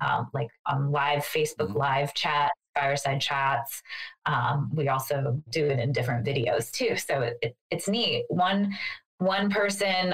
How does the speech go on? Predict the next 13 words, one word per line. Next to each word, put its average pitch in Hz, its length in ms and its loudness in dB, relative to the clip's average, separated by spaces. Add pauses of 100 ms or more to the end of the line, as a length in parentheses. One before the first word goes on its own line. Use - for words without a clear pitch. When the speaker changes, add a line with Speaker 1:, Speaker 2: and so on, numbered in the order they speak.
Speaker 1:
um, 165 480 2 (360)
one 185 120 2
of 190 80 2
my 190 60 0
favorite 196 320 2
stories 190 540 2
is 170 320 0
there 170 200 2
was 170 260 0
a 165 100 2
woman 185 680 2 (120)
who, 170 320 2
she 160 760 0